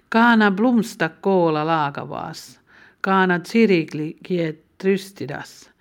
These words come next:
Devel modaat, man alti jelpila, ta omsorga manna ikkinä." Ää, kun kukat, kuin kukkaset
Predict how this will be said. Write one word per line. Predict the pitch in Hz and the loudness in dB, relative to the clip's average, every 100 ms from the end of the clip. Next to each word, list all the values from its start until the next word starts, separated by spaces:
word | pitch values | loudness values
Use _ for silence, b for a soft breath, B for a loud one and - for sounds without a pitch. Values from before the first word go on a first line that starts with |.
| b b b b 180 | b b b b 0
Devel | 214 226 185 160 151 | 4 4 4 0 -2
modaat, | 156 165 170 160 147 147 - b b b | -2 -2 0 0 -2 -8 -18 b b b
man | 185 180 | 0 2
alti | 180 214 202 180 170 | 2 2 2 0 -2
jelpila, | 170 160 156 139 135 - b b b | 0 -2 -6 -10 -10 -12 b b b
ta | - 156 | -6 -2
omsorga | 202 190 180 175 165 160 | -2 -2 -2 -4 -4 -4
manna | 165 165 151 147 - | -4 -4 -6 -10 -8
ikkinä." | 165 180 - - 147 135 - _ _ _ _ b b b b b b b - | -6 -6 -10 -16 -14 -16 -20 _ _ _ _ b b b b b b b -10
Ää, | 165 156 156 151 151 147 147 147 147 - | -8 -6 -8 -8 -10 -10 -10 -12 -14 -8
kun | 185 180 165 143 B B - | -4 -2 -4 -8 B B -12
kukat, | 262 285 - 170 147 147 - _ _ _ _ _ _ _ _ _ _ _ _ _ - _ - 202 _ _ - | -8 -8 -4 -4 -4 -10 -20 _ _ _ _ _ _ _ _ _ _ _ _ _ -20 _ -20 -20 _ _ -12
kuin | - 254 226 | -2 0 2
kukkaset | 285 294 - 180 170 - - | 0 -2 -4 -2 -2 -6 -10